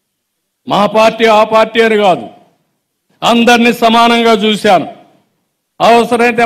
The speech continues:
మా పార్టీ వాడిని కూడా అరెస్ట్ చేశాను. అప్పుడే మొత్తం సమస్య పరిష్కారం అయింది. ఈరోజు మీరందరూ గుర్తుపెట్టుకో-, రాష్ట్రం అంతా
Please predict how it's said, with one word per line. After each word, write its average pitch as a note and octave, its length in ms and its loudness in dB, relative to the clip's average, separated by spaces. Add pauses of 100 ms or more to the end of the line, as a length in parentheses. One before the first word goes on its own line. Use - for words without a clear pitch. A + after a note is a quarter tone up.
మా A3 80 2 (160)
పార్టీ A#3 340 0
వాడిని A3+ 220 0
కూడా A3+ 140 2
అరెస్ట్ G#3+ 280 -4
చేశాను. E3 380 -4 (800)
అప్పుడే A#3 280 0 (120)
మొత్తం A3+ 220 -2 (100)
సమస్య A#3 440 0
పరిష్కారం A3 600 0
అయింది. E3+ 280 -4 (1500)
ఈరోజు D3 400 -4 (100)
మీరందరూ D3 400 -6 (100)
గుర్తుపెట్టుకో-, D#3 540 -6 (100)
రాష్ట్రం F3 380 -2
అంతా F3 160 -4